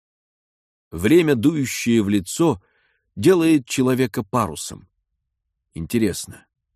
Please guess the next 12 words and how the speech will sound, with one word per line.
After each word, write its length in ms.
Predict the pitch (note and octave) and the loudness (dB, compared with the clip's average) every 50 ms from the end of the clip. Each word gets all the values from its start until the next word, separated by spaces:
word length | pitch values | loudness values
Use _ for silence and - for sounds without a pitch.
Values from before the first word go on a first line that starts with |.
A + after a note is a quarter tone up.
| _ _ | _ _
куда 280 | - - F#3 F#3 A2 E2+ | -10 -6 -2 -2 -2 -2
плывёт 520 | - - G#2+ G#2 F#2+ F#2 E2+ D#2+ - _ - | -2 0 0 0 0 0 -4 -6 -8 _ -12
это 260 | - G2 F#2+ - G2 | -10 -10 -8 -8 -10
судно 540 | F2+ - - - F#3 F#3 D3 A#2+ G2+ D#2 - _ _ _ _ _ - | -10 -10 -8 -6 -4 -4 -2 -2 -2 -4 -4 _ _ _ _ _ -4
и 100 | - G2 | -4 -4
кто 240 | F#2+ - - C3 B2+ | -4 0 0 2 2
его 220 | A#2 G#2 G#2+ G2+ | 4 2 0 -2
капитан? 640 | F#2+ - A2 - C3 A2 - - D2+ A#1+ B1+ - - _ _ _ _ _ _ _ _ _ _ _ _ _ _ _ _ _ _ _ _ _ _ _ | -4 -6 -6 -4 -6 -8 -6 -8 -10 -10 -10 -14 -20 _ _ _ _ _ _ _ _ _ _ _ _ _ _ _ _ _ _ _ _ _ _ _
Если 440 | - - G#2+ C#3 D3 - - B2 B2+ | -4 2 4 4 4 2 0 -4 -6
ты 180 | - - A#2+ G2 | -2 -2 -2 -2
крепок 480 | - G#2+ A#2+ B2+ A#2 - A2 F#2 - | 2 2 2 2 2 0 -6 -8 -8
фактурой, 760 | - - F#2 E2+ - - - - F#3 F3+ D3 G#2 D2 B1+ - | -8 -8 -8 -8 -8 -10 -4 0 0 2 2 0 -2 -6 -10